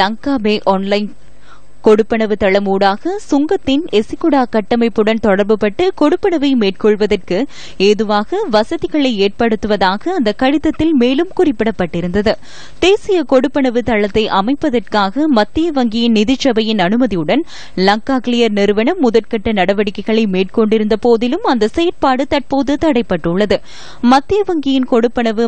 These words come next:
மற்றும் கொடுத்து தீர்த்தல் பிரிவின் பணிப்பாளர் அனுமதி பத்திரம் கொண்ட வணிக வங்கிகளுக்கு இந்த கடிதத்தை அனுப்புவதற்கு சில நாட்களுக்கு முன்னர், அதாவது இரண்டாயிரத்தி பதினாறாம் ஆண்டு அக்டோபர் மூன்றாம் திகதி அப்போது நிதி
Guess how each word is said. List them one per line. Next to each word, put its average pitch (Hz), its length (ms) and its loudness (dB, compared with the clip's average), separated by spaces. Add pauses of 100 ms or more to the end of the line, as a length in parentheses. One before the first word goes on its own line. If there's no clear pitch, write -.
மற்றும் 226 320 0
கொடுத்து 233 400 2
தீர்த்தல் 220 400 0
பிரிவின் 214 400 0
பணிப்பாளர் 190 600 0 (160)
அனுமதி 339 360 0
பத்திரம் 233 400 0
கொண்ட 196 260 0 (120)
வணிக 202 320 -2
வங்கிகளுக்கு 202 600 0 (420)
இந்த 277 220 4
கடிதத்தை 349 420 0 (100)
அனுப்புவதற்கு 233 640 -2
சில 240 260 0
நாட்களுக்கு 247 560 0
முன்னர், 196 360 2 (380)
அதாவது 359 460 0
இரண்டாயிரத்தி 233 460 0 (140)
பதினாறாம் 240 640 0
ஆண்டு 180 200 0 (200)
அக்டோபர் 262 560 2
மூன்றாம் 233 440 2
திகதி 180 300 -2 (520)
அப்போது 214 400 0 (120)
நிதி 214 180 2